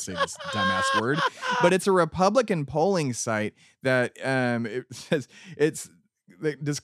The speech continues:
it does not con-, disclose its methods and is considered far too shadowy by <laughs> other pollsters to be taken seriously, according to Fortune. But,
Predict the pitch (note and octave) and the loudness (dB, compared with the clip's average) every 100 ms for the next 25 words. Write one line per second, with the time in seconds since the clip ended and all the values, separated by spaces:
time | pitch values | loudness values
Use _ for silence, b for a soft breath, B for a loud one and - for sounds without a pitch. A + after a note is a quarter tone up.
0 | - D#3+ C#3 F3+ F#3 F#3+ G#3 - E3 C3 | -4 -2 0 2 2 2 0 0 -4 -2
1 | C#3+ - D#3 E3 D#3 C3 B2 C3 C3+ A2 | -4 2 4 4 0 -2 0 0 0 -2
2 | G#2 G#2 A2 A#2+ A#2+ - B2 D3+ C#3 C3 | -2 -6 -6 -2 -2 -2 -4 0 0 -2
3 | - D3+ D#3 G3 - F3+ E3+ - D#3 D3 | -4 -2 0 0 0 -2 -2 -2 0 2
4 | C#3 A2+ G#2+ G#2 G#2+ G#2+ A#2+ C#3+ B2 C#3 | 2 2 0 0 -2 -2 0 0 0 0
5 | C#3 A#2 A2 A#2 G#2+ A#2 A2+ G#2+ - C#3 | -2 -6 -8 -8 -6 -6 -4 -6 -4 -2
6 | C3+ A#2+ G#2+ G#2 G#2 - A2+ G#2 G2+ A#2 | 0 0 -4 -6 -6 -6 -6 -6 -6 -6
7 | A2 G#2 F#2+ B B B - A2+ - D#3+ | -4 -4 -8 B B B -12 -6 0 0
8 | C#3+ | 0